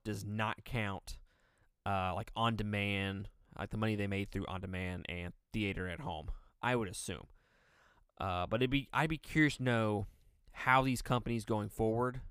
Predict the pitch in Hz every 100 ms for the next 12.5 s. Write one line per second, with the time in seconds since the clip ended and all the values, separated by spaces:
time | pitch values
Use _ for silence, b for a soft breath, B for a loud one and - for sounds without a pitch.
0 | - _ _ _ _ _ _ _ 107 104
1 | 107 120 113 - - 107 104 92 - 110
2 | 104 101 98 92 92 - - - - 95
3 | - 90 82 90 85 87 85 - 98 87
4 | 98 - 92 85 - 73 62 - - -
5 | - - _ b b b b b b b
6 | 127 131 160 135 147 131 120 117 - 117
7 | 127 110 107 110 143 180 - b b -
8 | 156 156 135 123 117 - _ _ _ _
9 | _ _ 131 117 110 123 151 160 160 156
10 | 156 156 160 - - - - 233 294 294
11 | 196 156 - 139 151 139 117 - 120 107
12 | 92 - 104 - 60